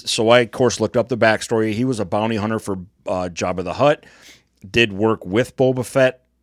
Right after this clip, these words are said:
um, not with, but yeah, was hired on for Jabba the Hutt,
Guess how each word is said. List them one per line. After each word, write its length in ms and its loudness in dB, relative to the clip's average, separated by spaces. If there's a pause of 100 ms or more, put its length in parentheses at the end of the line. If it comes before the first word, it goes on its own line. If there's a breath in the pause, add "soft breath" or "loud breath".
um, 680 -8 (440)
not 220 -18
with, 180 -20
but 180 -16
yeah, 260 0 (360)
was 180 -8
hired 360 0
on 320 -2
for 280 -8
Jabba 320 -4
the 100 -8
Hutt, 340 0